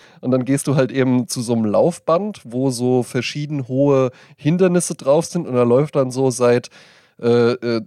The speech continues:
siebenundzwanzig Tagen wird da ununterbrochen <laughs> dieser Koffer über dieses Laufband drüber gezogen, ja?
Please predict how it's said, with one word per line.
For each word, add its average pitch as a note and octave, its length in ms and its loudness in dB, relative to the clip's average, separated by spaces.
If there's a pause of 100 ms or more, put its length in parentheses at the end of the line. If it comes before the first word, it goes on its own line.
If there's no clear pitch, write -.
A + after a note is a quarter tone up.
(120)
siebenundzwanzig C#3 800 0
Tagen B2 540 2
wird A2+ 160 -2
da B2 60 4
ununterbrochen C#3 760 0
<laughs> - 80 -8
dieser C#3+ 160 0
Koffer C3 520 0
über B2 180 -2
dieses A#2 320 -6
Laufband A#2 640 0
drüber G#2+ 260 -8
gezogen, G#2 600 -12
ja? A2+ 100 -10